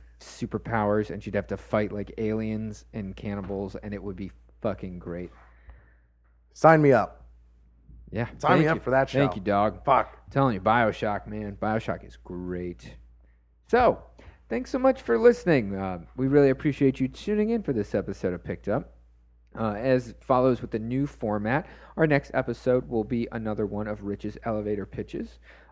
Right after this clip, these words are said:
Speaker 1: uh, where he will discuss various things and reveal, um, the pick for the following week, which we will determine, uh, between him and I. Uh, but w-, again, it's really a huge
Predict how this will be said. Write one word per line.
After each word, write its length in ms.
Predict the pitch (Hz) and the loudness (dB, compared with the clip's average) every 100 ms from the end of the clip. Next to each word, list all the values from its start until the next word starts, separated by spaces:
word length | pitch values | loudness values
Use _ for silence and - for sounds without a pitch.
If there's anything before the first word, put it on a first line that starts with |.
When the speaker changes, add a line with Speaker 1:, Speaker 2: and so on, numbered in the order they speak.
| _ | _
Speaker 1:
uh, 180 | 110 98 | -6 -4
where 280 | 92 113 101 | -4 -4 -4
he 140 | - | -6
will 320 | 123 110 104 - - - | -6 -4 -4 -8 -20 -6
discuss 400 | 320 - 262 - | -6 -2 -2 0
various 500 | 151 135 139 143 - | 2 4 4 -2 -2
things 380 | 127 135 202 - | -2 -2 -4 -8
and 280 | - 123 | -6 -2
reveal, 480 | 131 135 123 120 156 - - | -2 -2 2 2 0 -6 -6
um, 500 | 123 110 107 104 113 143 120 | -2 -2 -2 -6 -12 -16 -8
the 160 | 123 | -8
pick 320 | - 120 - - | -6 -6 -6 -8
for 240 | - 123 110 | -12 -4 -4
the 280 | 107 101 95 | -4 -8 -10
following 540 | - 143 175 104 90 | -6 -4 -2 -4 -8
week, 300 | 92 139 - - | -10 -10 -14 -14
which 220 | 101 - | -14 -8
we 100 | 101 | -8
will 320 | 98 98 95 - - - - 127 | -4 -6 -6 -12 -20 -20 -16 -4
determine, 840 | 131 139 - 131 123 127 143 156 - | 0 0 0 -2 0 -2 -4 -8 -10
uh, 320 | 113 104 104 - | -8 -6 -6 -10
between 320 | - 110 117 110 | -16 -10 -8 -6
him 160 | 110 | -4
and 100 | 101 | -4
I. 240 | 95 98 135 - - - - _ | -4 -4 -6 -10 -20 -20 -20 _
Uh, 220 | - 139 | -4 -4
but 160 | 143 143 | -2 -4
w-, 180 | 143 - | -6 -6
again, 340 | 170 180 170 120 | -6 -4 -4 -2
it's 240 | 131 127 | -2 -4
really 380 | 135 147 156 151 - 113 | 0 2 4 2 -2 -6
a 80 | |
huge 1500 | 107 - - 147 151 156 147 139 139 139 139 139 143 147 - | -6 -8 -16 -8 -2 2 4 4 4 4 4 4 2 -2 -10